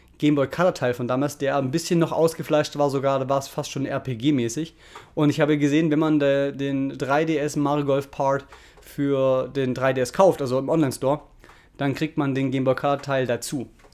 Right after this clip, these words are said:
Wusste ich nicht, hätte ich wahrscheinlich sogar gemacht, weil ich liebe den Game Boy Color Teil. Und ja, man kann eben no-, dann seinen Mii benutzen als Charakter, den ein bisschen aufwerten mit neuer Kleidung, neuen Schlägern.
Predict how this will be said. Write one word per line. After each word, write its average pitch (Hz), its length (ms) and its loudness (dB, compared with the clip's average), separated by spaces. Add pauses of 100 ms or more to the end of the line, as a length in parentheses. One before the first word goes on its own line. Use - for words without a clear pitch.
(180)
Wusste 156 320 0
ich 147 40 2
nicht, 151 120 2
hätte 143 100 -4
ich 117 100 -10
wahrscheinlich 139 200 -6
sogar 139 160 0
gemacht, 127 320 0
weil 131 80 -2
ich 120 100 -4
liebe 151 240 -2
den 135 140 0
Game 127 120 0
Boy 123 120 -2
Color 127 220 -2
Teil. 123 260 -6 (920)
Und 180 160 4
ja, 233 100 4
man 156 140 4
kann 165 160 0
eben 151 440 2
no-, 151 320 -2
dann 139 480 -4
seinen 127 320 2
Mii 180 220 2
benutzen 170 400 0
als 151 160 -4
Charakter, 151 460 0
den 131 160 -2
ein - 20 -2
bisschen 120 160 -8
aufwerten 147 480 0
mit 120 140 -4
neuer 113 160 -2
Kleidung, 143 400 0
neuen 110 180 -2
Schlägern. 139 440 -4